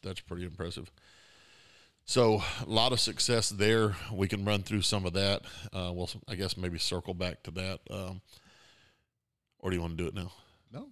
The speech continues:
Speaker 2: go ahead.
Speaker 1: Well, and I was gonna say area track meets coming up on this Wednesday, so short turnaround there. So we'll have some kids participating in that.
Speaker 2: Where's that being hosted?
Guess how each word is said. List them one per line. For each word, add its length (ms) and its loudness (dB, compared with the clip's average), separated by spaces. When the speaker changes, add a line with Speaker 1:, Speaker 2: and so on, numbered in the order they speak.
Speaker 2:
go 100 -8
ahead. 240 -6
Speaker 1:
Well, 180 2
and 80 -2
I 80 0
was 120 -2
gonna 120 -8
say 300 -2
area 240 2
track 240 -2
meets 220 -4
coming 240 0
up 220 -4
on 200 -8
this 300 -8
Wednesday, 520 -6
so 220 -4
short 320 -2
turnaround 460 -6
there. 260 -4
So 260 -6
we'll 120 -6
have 180 0
some 140 -8
kids 320 -2
participating 680 -6
in 120 -8
that. 280 -6
Speaker 2:
Where's 260 0
that 200 -2
being 140 -2
hosted? 340 -2